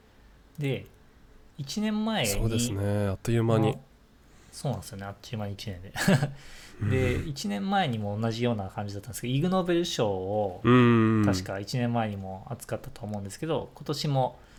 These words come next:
Speaker 2: はいはい。
Speaker 1: あの、第三十一回、二千二十一年のイグノーベル賞についてちょっと紹介したいなと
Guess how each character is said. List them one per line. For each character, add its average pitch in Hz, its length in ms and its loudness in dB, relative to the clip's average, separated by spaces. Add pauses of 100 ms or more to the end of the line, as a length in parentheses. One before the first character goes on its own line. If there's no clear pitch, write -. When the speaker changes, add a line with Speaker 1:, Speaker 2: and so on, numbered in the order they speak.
Speaker 2:
は 104 100 -2
い 92 40 -2
は 85 60 -6
い。 101 40 -2
Speaker 1:
あ 117 200 2
の、 101 520 -4
第 123 220 4
三 113 220 -4
十 101 120 -6
一 98 160 -6
回、 117 240 -6 (120)
二 120 100 -6
千 113 140 -4
二 107 100 -6
十 104 80 -6
一 101 140 -8
年 104 100 -8
の 101 60 -10
イ 98 40 -10
グ 110 80 -6
ノ 107 120 -4
ー - 20 -6
ベ 107 80 -4
ル 107 80 -4
賞 110 220 -6
に 113 80 -6
つ 147 120 -6
い 143 60 -4
て 180 140 -6
ち 135 60 -4
ょ 123 40 -4
っ - 20 -8
と - 60 -10
紹 110 260 -4
介 107 140 -4
し - 80 -8
た - 180 -8
い 98 120 -6
な 110 160 -4
と - 180 -12